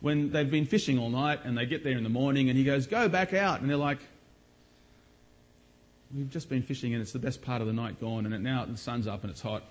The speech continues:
But Master, because you say so, we'll go and do it." And they go and do it. You know what happens.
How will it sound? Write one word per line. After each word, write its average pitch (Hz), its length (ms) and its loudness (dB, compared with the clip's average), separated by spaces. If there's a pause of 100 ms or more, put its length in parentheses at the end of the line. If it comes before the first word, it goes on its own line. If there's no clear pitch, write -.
(720)
But 110 160 -4
Master, 156 720 0 (460)
because 123 340 -4
you 131 100 4
say 110 280 -4
so, 110 200 -6
we'll 107 180 -2
go 101 180 -4
and 104 120 -2
do 104 160 0
it." - 80 -12 (1900)
And 101 120 -6
they 98 80 -6
go 160 120 -6
and - 120 -8
do 117 140 2
it. 170 160 -2
You 101 80 -4
know 110 80 -2
what 98 100 -4
happens. 117 540 -6